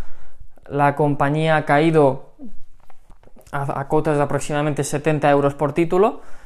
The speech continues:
y esto me ha permitido poder entrar a una compañía que quería tener en cartera,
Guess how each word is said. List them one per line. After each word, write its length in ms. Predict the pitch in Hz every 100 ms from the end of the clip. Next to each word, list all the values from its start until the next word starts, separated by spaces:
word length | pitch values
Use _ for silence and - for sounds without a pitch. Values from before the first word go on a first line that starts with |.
| - -
y 80 | 151
esto 240 | 147 165
me 100 | 160
ha 100 | 156
permitido 760 | 165 156 151 156 151 170 180 - - - -
poder 640 | 156 143 143 151 151 147 - - - - - -
entrar 720 | 143 139 135 127 143 139 - -
a 60 |
una 180 | 143 147
compañía 520 | 151 139 147 156 143
que 100 | 131
quería 260 | 143 135 143
tener 200 | 147 147
en 100 | 147
cartera, 540 | 151 139 160 196 -